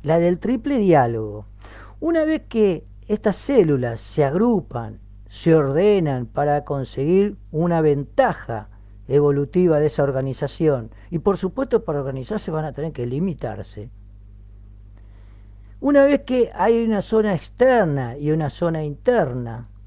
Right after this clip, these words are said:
y bocas específicas para el intercambio con el exterior, hay una cuestión fundamental.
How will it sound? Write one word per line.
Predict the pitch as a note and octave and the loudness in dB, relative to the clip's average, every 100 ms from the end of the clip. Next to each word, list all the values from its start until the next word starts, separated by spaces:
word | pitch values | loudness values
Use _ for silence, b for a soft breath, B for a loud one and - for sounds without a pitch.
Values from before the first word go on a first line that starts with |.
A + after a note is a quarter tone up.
| - | -14
y | - A#3 | -4 -4
bocas | A3+ D4+ C#4 - C3+ A#2+ - - | -2 -2 -4 -2 -4 -4 -12 -12
específicas | D3+ - - D3 - B3+ - C3+ - B2 - | -10 -8 -6 -6 -4 -6 -8 -12 -12 -12 -10
para | C3 C3+ | -6 -6
el | C3+ | -6
intercambio | C3 C3 C3+ A3+ G#3+ A3+ | -6 -8 -4 -2 0 0
con | A#3 A3+ | 0 0
el | G#3+ | 0
exterior, | A#3 - F#3 C#3+ C3 - - - b b b b b b - | -2 -2 0 0 -2 -8 -20 -20 b b b b b b -10
hay | E4+ D4 C4+ C4+ - - - - - - - - - - - | -2 4 4 4 -6 -14 -20 -20 -20 -20 -20 -20 -20 -20 -8
una | A#3+ A#3 A3+ | 0 2 0
cuestión | A3 A3+ A3 G#3 G3 G3+ | 0 -2 -2 0 0 0
fundamental. | - F#3 F3 D3+ D3 B2 B2 A2 G#2+ | -6 -2 0 0 -2 -4 -6 -6 -12